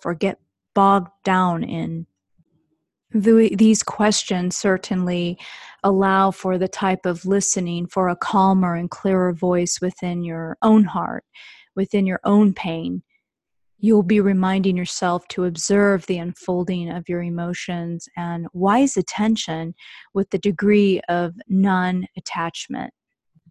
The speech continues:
So in moments of great emotional pain, perhaps you will come to accept not knowing how things will evolve or resolve, excuse me, in the present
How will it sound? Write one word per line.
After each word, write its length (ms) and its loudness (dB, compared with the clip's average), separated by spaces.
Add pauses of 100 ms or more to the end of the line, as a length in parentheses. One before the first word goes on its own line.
(640)
So 600 0 (200)
in 200 6
moments 800 2 (540)
of 520 -2 (1200)
great 540 2
emotional 600 -4
pain, 340 -6
perhaps 640 -4 (800)
you 100 4
will 120 6
come 280 2
to 160 -4
accept 800 -2
not 260 0
knowing 560 4
how 200 -2
things 420 -8
will 160 -4
evolve 720 -4
or 140 0
resolve, 520 -2
excuse 460 -8
me, 120 -4
in 60 -4
the 80 -6
present 520 -2